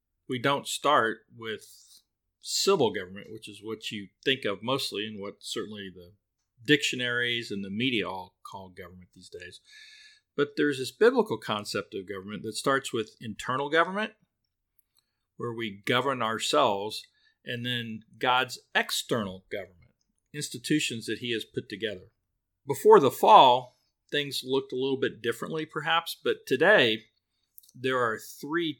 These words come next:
types of external government. There's the family government, there's church government, and there's civil government. Now, before the fall, God had ordained both of these types of government, internal and external government.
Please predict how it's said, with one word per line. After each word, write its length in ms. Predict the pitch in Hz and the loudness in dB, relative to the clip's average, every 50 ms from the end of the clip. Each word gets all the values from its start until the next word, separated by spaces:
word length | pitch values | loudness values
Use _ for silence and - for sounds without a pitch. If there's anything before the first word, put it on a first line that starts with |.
| - - | -6 0
types 340 | - 143 139 139 135 - - | 2 2 2 2 0 -2 -4
of 80 | 117 110 - - - - | -4 -4 -6 -8 -10 -6
external 500 | 143 147 - - - - 117 98 92 92 | -6 -4 -4 -4 -6 -6 -8 -8 -10 -14
government. 400 | 90 95 92 90 92 101 113 - _ | -16 -18 -16 -16 -16 -18 -18 -20 _
There's 220 | - 117 101 - - | -18 -16 -16 -14 -16
the 80 | - | -18
family 400 | - - - 123 135 143 151 147 | -16 -8 -4 -4 -4 -2 -2 -2
government, 440 | 143 143 143 143 143 143 143 139 - _ _ _ _ _ _ _ _ _ _ _ | 0 0 0 0 -2 -6 -14 -16 -16 _ _ _ _ _ _ _ _ _ _ _
there's 200 | 101 101 - - | -20 -20 -18 -12
church 320 | - - 143 139 - - - | -2 0 0 0 0 0 0
government, 440 | 135 131 123 131 127 127 123 110 _ _ _ _ _ _ _ _ _ _ _ _ - | 0 0 0 -2 -6 -8 -12 -12 _ _ _ _ _ _ _ _ _ _ _ _ -14
and 140 | - 113 110 | -10 -8 -8
there's 220 | 110 104 - - | -6 -6 -4 -2
civil 260 | - 120 104 95 95 | -2 -2 -2 -2 -10
government. 380 | 87 87 90 - _ _ _ _ _ _ _ _ _ - - - | -16 -20 -20 -20 _ _ _ _ _ _ _ _ _ -20 -16 -6
Now, 360 | 143 147 151 135 127 117 117 _ _ _ _ _ 123 | 2 4 4 4 4 0 -4 _ _ _ _ _ -4
before 320 | 123 127 - - 254 294 | -4 -4 -2 2 2 2
the 80 | 294 180 | 2 2
fall, 380 | - 123 101 98 104 104 - _ - _ _ _ _ - _ _ _ _ _ _ _ - | 2 2 0 0 0 -4 -6 _ -20 _ _ _ _ -20 _ _ _ _ _ _ _ 2
God 200 | - 160 156 143 | 6 6 6 6
had 280 | 123 143 139 131 107 120 | 6 4 2 2 2 0
ordained 440 | 127 127 123 139 135 123 117 110 | -2 0 0 0 0 -2 -2 2
both 220 | 110 139 196 233 220 - - _ _ - - | 4 6 6 6 4 0 -18 _ _ -16 -14
of 140 | 113 104 98 | -14 -12 -12
these 480 | 101 101 101 104 101 101 - - - _ _ - | -12 -12 -12 -12 -10 -10 -10 -12 -12 _ _ -6
types 280 | - 120 110 107 - - | -4 -4 -4 -4 -6 -10
of 100 | 104 98 | -6 -6
government, 360 | 107 98 98 110 117 127 - - | -6 -6 -4 -8 -10 -10 -10 -10
internal 480 | 131 127 123 - - 135 120 107 101 | -10 -10 -8 -4 -2 -2 -2 -2 -4
and 80 | 110 117 | -4 -4
external 480 | 127 147 - - - 113 92 90 90 | -4 -4 -4 -4 -4 -4 -6 -6 -10
government. 480 | 90 85 92 92 87 87 87 92 107 107 | -14 -14 -12 -14 -14 -14 -16 -16 -16 -16